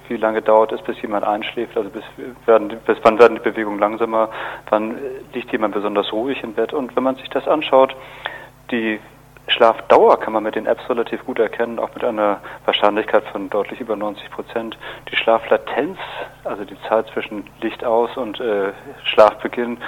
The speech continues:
auch relativ gut, liegt auch bei etwa neunzig Prozent. Aber Tiefschlaf, Traumschlaf, das ist wie ein Münzwurf. Das kann man damit also nicht gut erkennen. Aber letztendlich bekommt man allein über die Frage, ja, wie lange schläft jemand, wie lange braucht er zum Einschlafen, treten nachts Wachphasen auf.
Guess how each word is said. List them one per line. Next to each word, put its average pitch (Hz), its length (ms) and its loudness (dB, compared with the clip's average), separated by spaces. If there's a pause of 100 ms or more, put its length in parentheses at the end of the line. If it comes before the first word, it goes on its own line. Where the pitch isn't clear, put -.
(180)
auch 117 280 6
relativ 123 400 4
gut, - 240 -8
liegt 107 160 -8
auch 110 120 0
bei 107 140 4
etwa 110 160 0
neunzig 107 360 -8
Prozent. 107 400 -10
Aber 113 260 2 (560)
Tiefschlaf, 95 520 0
Traumschlaf, 110 580 -2 (240)
das - 140 -8 (420)
ist 135 120 -8 (100)
wie 123 100 0
ein 120 160 4
Münzwurf. 113 500 0
Das - 140 0
kann 123 140 2
man 113 120 6
damit 101 220 4
also 104 160 0
nicht 104 220 -10
gut 107 120 -8
erkennen. 104 480 -8 (1080)
Aber 143 180 12
letztendlich 151 400 8
bekommt - 320 6
man 143 140 10
allein 135 160 12
über 127 120 2
die 120 100 0
Frage, 127 340 6
ja, 120 200 10
wie 113 320 2
lange 151 280 6
schläft - 340 -4
jemand, 107 320 -6
wie 113 60 -8
lange 110 240 -4
braucht - 240 -4
er - 80 -10
zum - 160 -12
Einschlafen, 113 520 0
treten 113 360 -8
nachts - 240 -6
Wachphasen 113 520 -4
auf. 117 200 -2